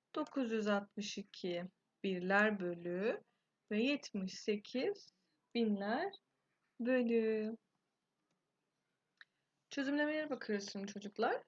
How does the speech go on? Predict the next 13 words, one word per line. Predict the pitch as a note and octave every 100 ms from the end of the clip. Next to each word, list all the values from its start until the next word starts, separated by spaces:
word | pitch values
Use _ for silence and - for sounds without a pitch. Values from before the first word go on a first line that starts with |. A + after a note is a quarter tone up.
| _ -
Çözümlemelerde | C4+ D4 D4 C#4 A#3+ G3+ F#3 G3 G4+ - _ _ - _ _ _ _ -
aslında | C#4+ - B3 G#3 A3 G#4 -
aynı | C#4+ C#4+ C4
şekilde | G#3+ G#3 F#3+ F#3 G#3+ G#3+
basamak | A#3 B3+ C4 C#4+ - - _ _ _ _ _ _ _ _ -
değeri | A#3+ A3+ A3+ A#3
gibi | G#3+ F#3 G3 D#4 - _ _ _ _ _ _ _
ama | - B3 G3 B3 - -
yazıyla | A3+ A3 B3+ B3 F#3+
gösteriyoruz | F#3 F3+ - F#3 E3+ E3+ F3+ -
çözümleme | G#3 G3 G3+ G3+ G#3+ A3+
istediğinde | G#3+ - F3+ F#3 F3+ A3+ A3+
bize. | G3+ F3+ F3+